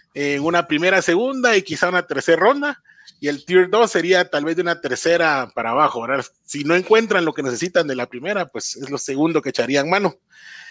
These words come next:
Eh, de Buffalo puedo decirte que tienen en los picks treinta, sesenta y uno, noventa y cuatro, ciento sesenta y dos, ciento setenta y cinco, dos catorce y dos treinta y siete. O sea, tienen sus, eh, siete picks ahí completitos.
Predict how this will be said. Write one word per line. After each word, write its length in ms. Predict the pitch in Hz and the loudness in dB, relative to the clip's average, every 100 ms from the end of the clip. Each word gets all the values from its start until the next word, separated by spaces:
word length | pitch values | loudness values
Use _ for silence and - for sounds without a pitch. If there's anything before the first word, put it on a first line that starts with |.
| - - - - _ - | -20 -20 -20 -20 _ -2
Eh, 460 | 151 156 151 151 151 | 2 4 4 4 4
de 120 | 151 | 4
Buffalo 560 | 190 254 254 220 202 | 4 4 4 4 4
puedo 200 | - 196 | 2 2
decirte 460 | 190 175 214 208 175 | 4 2 0 0 -2
que 120 | 135 | -2
tienen 480 | - 170 190 190 180 | 0 2 2 0 0
en 160 | 156 143 | -2 0
los 180 | 135 - | -2 -4
picks 320 | 185 170 - | -6 -8 -2
treinta, 420 | 190 208 196 196 | 0 0 0 0
sesenta 440 | 180 160 143 131 | 0 -2 -2 -2
y 60 | 135 | -2
uno, 120 | 185 | 0
noventa 280 | 175 147 131 | -2 -2 -6
y 40 | |
cuatro, 380 | 123 165 175 175 | -2 0 0 -2
ciento 320 | 165 170 170 | -2 -4 -4
sesenta 480 | 160 - 143 135 127 | -10 -10 -8 -4 -4
y 60 | 135 | 0
dos, 240 | 165 190 | 0 0
ciento 260 | - 170 165 | -2 -4 -4
setenta 420 | 156 139 127 226 | -6 -6 -8 -10
y 60 | - | -10
cinco, 300 | 180 - 160 | -10 -2 -2
dos 100 | - | -2
catorce 400 | 143 - 170 156 | -2 0 0 -2
y 20 | |
dos 120 | 147 | -2
treinta 320 | 156 147 135 | -2 -4 -4
y 60 | 101 | -4
siete. 380 | - 139 - - | 0 0 -2 -16
O 60 | |
sea, 180 | - 117 | -12 -8
tienen 500 | - 160 196 202 208 - - - - - | 0 2 4 0 -2 -10 -20 -20 -20 -6
sus, 520 | - 185 208 190 - | 4 6 6 2 0
eh, 680 | 143 135 127 123 117 117 113 | 0 2 2 2 0 -2 -2
siete 320 | - 170 175 | 0 0 0
picks 400 | 190 247 - - | -2 -2 -4 -4
ahí 160 | 120 151 | -6 -2
completitos. 920 | 170 135 123 226 269 285 - - | -2 0 0 2 4 2 2 -4